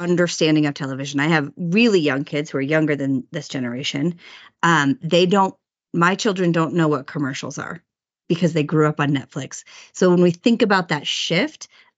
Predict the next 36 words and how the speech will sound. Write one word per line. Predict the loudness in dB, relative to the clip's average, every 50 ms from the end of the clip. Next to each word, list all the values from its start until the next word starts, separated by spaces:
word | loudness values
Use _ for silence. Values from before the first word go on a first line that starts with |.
| _ -16
th-, | -12 -12 -10 -10 -4 -2
this | -2 0 2
middle | 2 2 2 2 2
generation | 2 4 4 2 2 0 0 -2 -2 -2
has | -2 -4 -4
a | -4
little | -2 -2 0 0 2 2
bit | 2 2
of | 2 2
understanding | 0 0 -2 -2 -4 -6 -4 -2 -2 -4
of | -4
that, | -6 -8 -10 -10
but | -12 -10 -6
they're | -4 -4 -2
gonna | 0 0 0
be | 0 0 -4
kind | -6 -6 -4 -2
of | -2 0
in | 0 2
that | 2 0 -2 -4
space | -6 -4 -2 0 0 0 -2 -4
where | -2 -2 -2 -2 -4 -8 -16 -20 _ _ -2
they | 0 2 2 2
expect | 2 -2 -6 -8 -8 -8 -8 -6
things | -4 -2 -2 -2 -2 -4 -8
to | -14 -14
cater. | -12 -6 -2 0 0 2 2 2 0 0 -2 _ _ _ _ _ _ _ _ _ _ _ _ _ _ _ _ _ _
"We | -2 -2
think | 0 0 0 0 0
you | 2 2
like | 4 2 2
this, | 2 0 -2 -2 -4
here's | -2 0 0 0 2
more | 2 2 2 2 2
of | 0 -2 -6
this. | -8 -10 -12 -12 -12 -12 -14 -18 -20